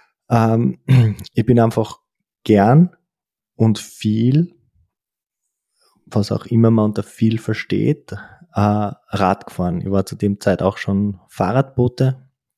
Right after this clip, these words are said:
und, äh, bin einfach, so bin ich auch überhaupt reingekommen, so bin ich überhaupt zu dem vierundzwanzig-Stunden-Rennen gekommen, weil, äh, es hat, äh, eine Veloblitz-Staffel gegeben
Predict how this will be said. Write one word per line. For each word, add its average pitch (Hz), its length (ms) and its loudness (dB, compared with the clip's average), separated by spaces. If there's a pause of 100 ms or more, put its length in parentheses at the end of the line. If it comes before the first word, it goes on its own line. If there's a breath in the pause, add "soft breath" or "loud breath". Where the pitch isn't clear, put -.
(1040)
und, 107 720 0
äh, 104 580 -2 (220)
bin 98 200 0
einfach, - 560 -6 (200)
so 104 180 0
bin 110 140 2
ich 107 80 6
auch 104 60 6
überhaupt 107 440 0
reingekommen, 101 640 0
so 101 80 -4
bin 104 140 0
ich 104 40 2
überhaupt 101 220 -2
zu 104 80 -4
dem 98 140 -2
vierundzwanzig-Stunden-Rennen 98 1080 -2
gekommen, 107 480 0
weil, 87 300 0 (640 loud breath)
äh, 95 300 -2
es - 140 -6
hat, 98 120 -8 (140)
äh, - 40 -10
eine 92 480 -8
Veloblitz-Staffel 110 840 -2
gegeben 104 420 -2